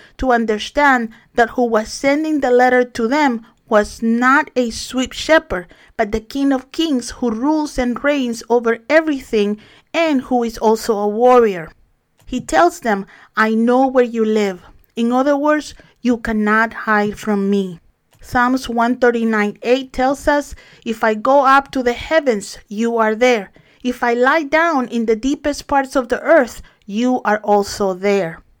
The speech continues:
There is no place in the universe where we can hide from God.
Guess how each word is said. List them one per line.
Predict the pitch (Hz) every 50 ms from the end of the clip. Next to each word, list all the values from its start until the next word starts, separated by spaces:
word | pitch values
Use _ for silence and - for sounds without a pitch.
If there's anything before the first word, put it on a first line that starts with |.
| _ _ _ _ _ -
There | 240 233
is | 233 226 226
no | 233 233 254 277 277
place | 277 - 277 262 269 269 - 269
in | 247 233
the | 233 226
universe | 220 233 247 254 254 262 262 262 262 254 254 -
where | 240 220
we | 214 226 226
can | 226 - 233 214
hide | 214 - 220 208 208
from | 208 - 208 196 196
God. | 185 202 190 190 180 175